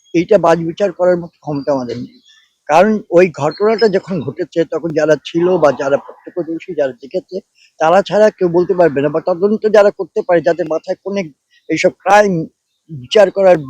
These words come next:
এ আছে, বিশেষণ আছে, ক্ষমতা আছে, তারা বলতে পারবে। কিন্তু আমরা জেনারেল ভাবে বলে দিতে পারি না যে এটা আত্মহত্যা, বা জেনারেল ভাবে বলতে পারি না এটা হত্যা। আমরা জেনারেল ভাবে বলি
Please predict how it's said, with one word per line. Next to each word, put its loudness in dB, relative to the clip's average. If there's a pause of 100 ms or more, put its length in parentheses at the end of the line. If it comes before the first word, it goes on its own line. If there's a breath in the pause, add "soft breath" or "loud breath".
(220)
এ 0
আছে, 0
বিশেষণ -4
আছে, -2
ক্ষমতা -4
আছে, -2
তারা 2
বলতে -4
পারবে। -14 (420 soft breath)
কিন্তু 0
আমরা 2
জেনারেল 2
ভাবে 6
বলে 6
দিতে -6
পারি 0
না 0
যে 2
এটা 2
আত্মহত্যা, -4
বা 2
জেনারেল 0
ভাবে 4
বলতে 0
পারি 4
না -2
এটা -6
হত্যা। -8 (480 soft breath)
আমরা 0
জেনারেল 4
ভাবে 6
বলি 2